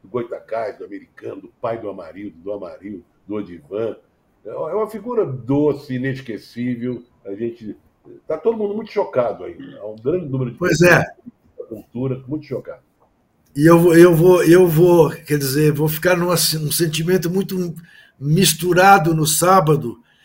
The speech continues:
Speaker 2: caso o Fluminense, que eu espero e torço, enfim ganhe a Libertadores, dizer, "Puxa vida, não podia eu ter esperado
Speaker 1: Esperado
Speaker 2: mais
Speaker 1: mais um
Speaker 2: uma
Speaker 1: pouquinho, né?
Speaker 2: semana
Speaker 1: É.
Speaker 2: pro, pro Danilo ver isso", né? Enfim.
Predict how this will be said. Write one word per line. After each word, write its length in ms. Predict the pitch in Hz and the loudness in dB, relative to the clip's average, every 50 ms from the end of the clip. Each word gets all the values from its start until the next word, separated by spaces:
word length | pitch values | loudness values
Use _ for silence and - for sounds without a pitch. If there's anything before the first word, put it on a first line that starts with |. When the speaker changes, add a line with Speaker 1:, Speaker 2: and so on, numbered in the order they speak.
| _ _ _ _ _ _ | _ _ _ _ _ _
Speaker 2:
caso 360 | - - - 196 185 160 175 | 0 2 2 2 4 2 0
o 20 | |
Fluminense, 920 | 156 160 165 165 156 156 156 156 165 175 180 160 160 - - 143 131 - _ _ _ _ _ _ | -2 -2 -6 -4 -2 0 0 0 0 0 -2 -2 -2 -4 -6 -8 -10 -14 _ _ _ _ _ _
que 100 | _ - | _ -4
eu 80 | 160 156 | -2 -2
espero 520 | 147 151 - - - 156 175 180 175 170 | -2 -2 -4 -4 -2 0 2 2 2 2
e 60 | 160 156 | 0 -4
torço, 680 | 156 151 165 175 185 185 160 147 - - 123 107 - _ _ _ _ _ _ _ _ _ _ _ _ | -4 -2 0 2 2 2 0 -2 -6 -10 -12 -16 -18 _ _ _ _ _ _ _ _ _ _ _ _
enfim 600 | 139 156 165 151 156 - - 185 214 208 196 160 | -8 -6 -6 -6 -6 -6 -4 -2 -2 -2 -2 -2
ganhe 340 | 139 160 185 196 180 175 170 | 0 0 0 0 0 0 0
a 20 | |
Libertadores, 960 | 156 151 151 160 156 151 156 151 143 139 165 185 202 196 160 135 120 - - _ _ _ _ | 0 -2 -2 -2 -4 -4 -4 -6 -4 0 2 2 2 2 0 -2 -6 -10 -14 _ _ _ _
dizer, 320 | 143 147 151 165 190 180 - | -14 -10 -2 -2 -2 -2 -2
"Puxa 280 | 190 208 - - 175 | -6 -8 -6 -4 -4
vida, 500 | 160 135 160 208 202 175 135 147 127 - - _ _ _ _ _ _ _ _ | -4 -4 -4 -4 -4 -4 -4 -6 -8 -8 -12 _ _ _ _ _ _ _ _
não 160 | _ 165 180 180 | _ -14 -12 -12
podia 300 | 160 175 165 151 196 220 | -10 -10 -8 -4 -2 -2
eu 80 | 208 | 0
ter 160 | 208 208 196 | 2 2 2
esperado 920 | 185 170 156 - - 175 165 160 170 185 190 196 180 151 156 151 139 - - _ _ - - | 2 0 -6 -4 -2 0 2 2 4 4 4 2 2 0 -2 -4 -4 -6 -10 _ _ -20 -16
Speaker 1:
Esperado 340 | _ 151 147 143 147 165 185 | _ 0 0 2 2 2 2
Speaker 2:
mais 120 | 196 185 | 2 2
Speaker 1:
mais 140 | 156 151 147 | 2 2 2
um 100 | 143 196 | 0 0
Speaker 2:
uma 80 | - | 0
Speaker 1:
pouquinho, 320 | - 196 - 143 143 - 165 | 0 -2 0 -2 0 0 0
né? 60 | 185 | 0
Speaker 2:
semana 400 | 202 214 208 208 190 180 170 156 - - - _ _ _ _ _ _ _ _ _ | 0 2 2 0 0 0 -2 -4 -4 -10 -18 _ _ _ _ _ _ _ _ _
Speaker 1:
É. 120 | 104 107 104 | -10 -6 -4
Speaker 2:
pro, 240 | - - 165 156 156 | -2 -2 -2 -4 -6
pro 180 | 143 160 170 | -6 -6 -4
Danilo 480 | 156 170 175 165 170 180 190 180 180 165 | -2 -2 -2 -2 0 -2 0 2 0 0
ver 220 | 143 165 175 165 | 2 2 2 2
isso", 440 | 165 185 180 160 151 - - 123 120 | 2 0 0 -2 -2 -6 -6 -8 -10
né? 180 | 139 151 147 135 117 120 135 | -10 -10 -10 -10 -14 -12 -10
Enfim. 360 | 147 151 147 - - 107 92 | -8 -8 -8 -8 -10 -10 -14